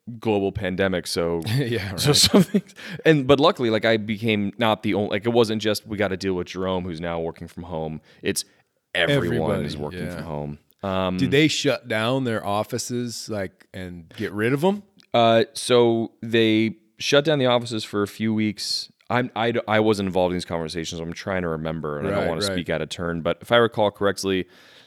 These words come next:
Speaker 1: they shut it down for a few weeks. They tried to open on, like, a schedule, like, Mondays and Wednesdays, these teams would come in. Tuesdays and Thursdays, these teams would come in. Because there is,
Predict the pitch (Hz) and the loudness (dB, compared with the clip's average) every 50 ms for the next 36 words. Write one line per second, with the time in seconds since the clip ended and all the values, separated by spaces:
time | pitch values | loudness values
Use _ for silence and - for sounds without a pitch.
0 | _ - - 92 - - - 113 110 107 110 104 104 101 98 98 101 95 98 92 | _ -4 -4 -4 -2 2 4 4 4 4 4 2 2 2 4 2 2 0 -2 -2
1 | 92 - - - 92 90 92 92 90 - - - - _ _ _ - 95 95 90 | -4 -4 -4 -4 -4 0 0 0 -2 -2 -6 -12 -12 _ _ _ 0 0 0 2
2 | - 107 104 104 101 104 - - 98 101 95 - 101 98 95 95 95 95 92 92 | 4 4 4 4 4 2 0 2 2 2 4 4 4 4 4 2 2 0 -2 -4
3 | _ _ _ _ _ _ _ _ _ _ _ _ _ _ _ _ _ _ _ _ | _ _ _ _ _ _ _ _ _ _ _ _ _ _ _ _ _ _ _ _
4 | _ _ _ - - 104 104 101 95 95 - 95 - - - - 101 101 107 107 | _ _ _ -2 2 2 4 4 2 0 0 -2 -4 -2 0 2 2 2 4 2
5 | 104 98 90 87 85 101 98 101 101 95 95 90 85 85 87 90 98 101 98 90 | 2 2 2 0 -2 0 0 0 2 2 2 0 0 -2 -2 0 0 0 0 0
6 | 101 98 98 92 85 85 90 92 90 - - 98 95 98 - - 113 101 98 95 | 0 0 0 0 -2 -4 -6 -6 -6 -6 -8 -8 -8 -8 -10 -8 -6 -4 -2 -2
7 | 92 92 - - 104 98 95 90 76 80 80 - 101 101 98 87 90 92 92 85 | -4 -4 -4 -4 -4 -4 -4 -4 -6 -8 -4 -2 0 0 0 0 0 -2 -2 -2
8 | 73 78 85 85 87 - - 95 92 90 92 87 95 92 - 107 98 101 101 101 | -4 -6 -6 -4 -4 -4 -6 -6 -6 -6 -4 -6 -6 -6 -4 -4 -2 -2 -2 -2
9 | 95 - 120 - 139 127 120 117 127 123 - 131 139 127 113 107 - | -4 -6 -2 0 2 2 4 4 2 4 4 4 4 4 2 -2 -6